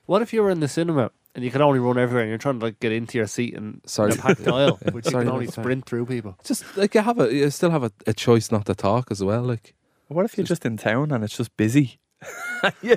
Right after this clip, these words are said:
Speaker 3: just running around the shopping centre.
Speaker 2: I wouldn't go to a library. Well, you don't, you can choose not to talk, so it's just, like, don't talk in the library.
Speaker 1: Yeah.
Speaker 3: Mm.
Speaker 1: I suppose.
Speaker 3: Any
Speaker 1: Yeah.
Speaker 3: books?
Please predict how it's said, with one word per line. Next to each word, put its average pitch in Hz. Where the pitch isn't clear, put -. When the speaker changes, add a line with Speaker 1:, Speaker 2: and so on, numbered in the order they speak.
Speaker 3:
just 220
running 190
around 160
the 151
shopping 196
centre. 196
Speaker 2:
I -
wouldn't 139
go 123
to 117
a -
library. 117
Well, 160
you 180
don't, 185
you 196
can 233
choose 240
not 185
to 151
talk, 180
so 101
it's -
just, 143
like, 127
don't 120
talk 117
in 113
the 104
library. 117
Speaker 1:
Yeah. 117
Speaker 3:
Mm. 113
Speaker 1:
I -
suppose. -
Speaker 3:
Any 339
Speaker 1:
Yeah. 320
Speaker 3:
books? -